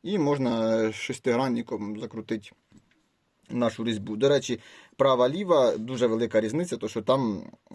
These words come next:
коли, якщо будете откручувати, якщо у вас раптом поламалися педальки, треба не промазати, щоб не зірвати різьбу. Е,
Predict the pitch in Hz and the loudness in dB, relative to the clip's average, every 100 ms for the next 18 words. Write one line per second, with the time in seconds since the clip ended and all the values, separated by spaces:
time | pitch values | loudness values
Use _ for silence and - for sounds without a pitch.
0 | - 120 120 110 - 117 117 110 110 110 | -4 0 2 0 0 -4 -4 -2 -4 -4
1 | 120 110 120 113 - 110 113 120 117 - | -6 -6 -8 -10 -10 -6 -6 -4 -6 -6
2 | 110 101 113 107 107 113 104 131 160 170 | -10 -4 -4 -2 -4 -4 -6 -4 -4 -4
3 | 120 113 113 117 113 117 135 160 117 - | -6 -6 -4 -4 -4 -4 -2 -2 -2 -6
4 | - 110 107 113 110 113 101 156 196 _ | -8 -6 -4 -4 -4 -6 -8 -10 -12 _
5 | - - _ _ - 113 110 107 104 | -20 -20 _ _ -4 0 0 0 -2